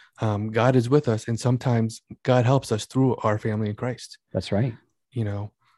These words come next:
Speaker 2: That's
Speaker 1: so
Speaker 2: right. He
Speaker 1: it's
Speaker 2: doesn't, he doesn't call it his body for nothing.
Speaker 1: Right.
Speaker 2: You know, i-, i-, they are there to be a representation of him to us in those times.
Speaker 1: Oh, absolutely. You know, when you get sick, your body marshals its forces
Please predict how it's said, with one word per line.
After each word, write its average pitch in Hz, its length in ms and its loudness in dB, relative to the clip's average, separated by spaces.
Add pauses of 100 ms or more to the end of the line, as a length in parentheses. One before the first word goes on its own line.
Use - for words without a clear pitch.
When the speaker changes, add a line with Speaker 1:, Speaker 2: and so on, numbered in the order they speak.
(240)
Speaker 2:
That's 117 120 2
Speaker 1:
so 113 80 4
Speaker 2:
right. 104 120 2
He 131 140 4
Speaker 1:
it's 110 80 4
Speaker 2:
doesn't, 117 260 2 (380)
he 135 100 2
doesn't 127 220 2
call 113 260 2
it - 160 -2
his 98 220 -2
body 98 640 0
for - 180 -6
nothing. 98 420 -2 (360)
Speaker 1:
Right. 107 300 -2
Speaker 2:
You 104 100 -2
know, 90 240 -2 (220)
i-, 95 60 -2
i-, 92 320 -2
they 98 240 4
are 95 120 2
there 95 240 2
to - 140 -2
be 98 560 0 (100)
a 107 40 -2
representation 92 800 -4
of 85 80 -8
him 87 180 -6
to - 180 -10
us 82 200 -8
in 85 120 -4
those 85 180 -6
times. 82 420 -8 (960)
Speaker 1:
Oh, 147 140 2
absolutely. 127 480 0
You 117 80 -2
know, 120 320 2
when 123 140 4
you 123 120 4
get 131 200 2
sick, - 380 0 (500)
your 127 200 4
body 123 320 6
marshals 123 460 4
its 135 80 -2
forces 151 680 2